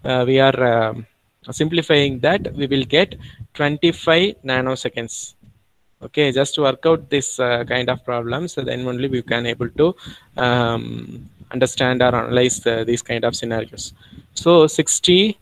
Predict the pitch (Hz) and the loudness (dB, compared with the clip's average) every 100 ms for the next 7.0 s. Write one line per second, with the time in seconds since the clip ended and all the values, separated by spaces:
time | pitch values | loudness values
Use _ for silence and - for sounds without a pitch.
0 | - 143 135 127 135 131 147 170 226 - | -4 2 2 2 0 0 -2 -2 -4 -4
1 | - 135 131 160 - 190 151 123 120 - | -6 -4 -2 -2 0 0 0 -2 -4 -10
2 | - 117 - - - - - 170 190 135 | -18 -18 -18 -18 -20 -18 -4 -2 0 2
3 | 135 135 127 135 147 151 139 - 147 - | 2 2 2 4 2 2 0 -2 -4 -2
4 | 135 127 147 139 131 135 135 135 127 185 | -4 -2 -2 -2 -2 0 -2 -2 -4 -4
5 | 170 160 165 156 139 135 127 123 123 131 | 2 2 4 4 6 6 4 0 0 2
6 | 131 131 127 117 117 127 131 139 131 113 | 4 4 2 2 2 -2 2 2 2 -2